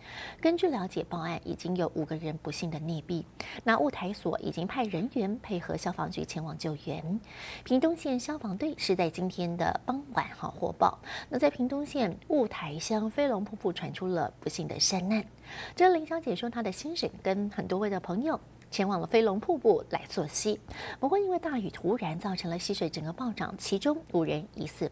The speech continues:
不幸罹难。梅雨的封面南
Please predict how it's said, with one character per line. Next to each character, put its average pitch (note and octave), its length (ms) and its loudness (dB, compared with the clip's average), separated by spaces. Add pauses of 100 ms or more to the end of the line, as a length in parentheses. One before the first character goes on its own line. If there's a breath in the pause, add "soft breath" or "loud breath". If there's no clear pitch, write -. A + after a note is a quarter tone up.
不 D#3 80 -4
幸 D#3 260 -4
罹 - 160 -10
难。 D3 180 -4 (920 loud breath)
梅 A#3 160 8
雨 D#4+ 60 4
的 C4 100 0
封 B3 160 2
面 B3+ 160 4
南 E3+ 160 2